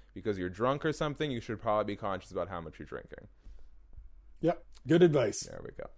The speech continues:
Speaker 1: All right. Full of it, man. Chock full of it. All right. Last thing on the loser section. Uh, this isn't really fair. I don't know why I put this in the loser section, but it, it, it appears that, uh, on the undercard of Jake Paul versus Ben Askren,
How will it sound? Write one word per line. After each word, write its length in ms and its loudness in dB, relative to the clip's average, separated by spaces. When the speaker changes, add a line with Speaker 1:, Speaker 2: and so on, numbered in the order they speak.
Speaker 1:
All 100 8
right. 200 4
Full 200 4
of 60 0
it, 120 -8
man. 240 -10
Chock 300 -6
full 200 -10
of 60 -12
it. 100 -14
All 80 8
right. 200 10
Last 500 8
thing 160 4
on 100 0
the 60 2
loser 360 0
section. 600 0
Uh, 160 -6
this 160 6
isn't 180 0
really 220 4
fair. 580 0
I 80 8
don't 100 8
know 120 8
why 260 10
I 20 6
put 220 2
this 160 -4
in 60 -8
the 60 -6
loser 300 -2
section, 500 -4
but 140 2
it, 140 0
it, 140 -6
it 120 -2
appears 520 4
that, 340 6
uh, 220 2
on 220 4
the 80 4
undercard 560 2
of 100 -6
Jake 360 0
Paul 240 2
versus 300 -6
Ben 180 -2
Askren, 600 -4